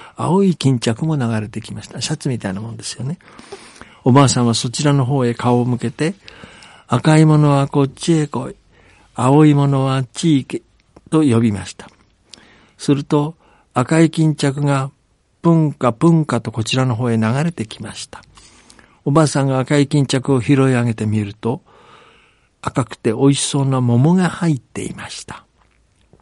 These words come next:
おばあさんはその桃を家に持って帰り、「おじいさんが帰ったら二人で食べましょう」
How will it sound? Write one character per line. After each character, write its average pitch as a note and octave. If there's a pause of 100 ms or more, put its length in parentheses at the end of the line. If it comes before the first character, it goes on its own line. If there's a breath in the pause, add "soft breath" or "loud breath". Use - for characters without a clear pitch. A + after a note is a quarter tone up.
(260)
お D3
ば D3
あ C#3
さ C3+
ん B2+
は B2
そ C#3
の C#3
桃 C3
を C3
家 C3
に B2
持 A2+
っ A2
て A2+
帰 A2+
り、 D3+ (680 loud breath)
「お A2+
じ C#3
い C#3+
さ A#2
ん A#2
が A2
帰 C3
っ C3+
た B2
ら A2+
二 C#3
人 C3+
で C3+
食 A#2+
べ C#3
ま D3
し C#3
ょ D#3+
う」 -